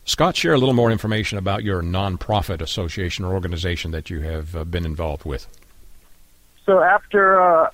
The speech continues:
Speaker 2: I got out of treatment, um, we saw this need in the restaurant industry, um, for places for people to turn to because there is no place for anyone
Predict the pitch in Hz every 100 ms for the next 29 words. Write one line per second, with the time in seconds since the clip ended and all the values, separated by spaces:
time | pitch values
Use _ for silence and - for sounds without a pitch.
0 | - 180 170 165 170 165 156 147 135 -
1 | - 175 165 156 139 131 - - 160 139
2 | 135 127 127 120 - - - 143 - 165
3 | 151 143 151 151 175 143 127 131 127 127
4 | 156 - 135 120 117 113 - 123 120 117
5 | 117 _ _ _ _ - 127 120 120 -
6 | 139 131 123 - - - 170 - 151 -
7 | 139 - 180 160 131 - 165 151 - 113
8 | 113 123 113 120 135 143 135 127 131 131
9 | - 135 123 - - 113 120 120 120 110
10 | 110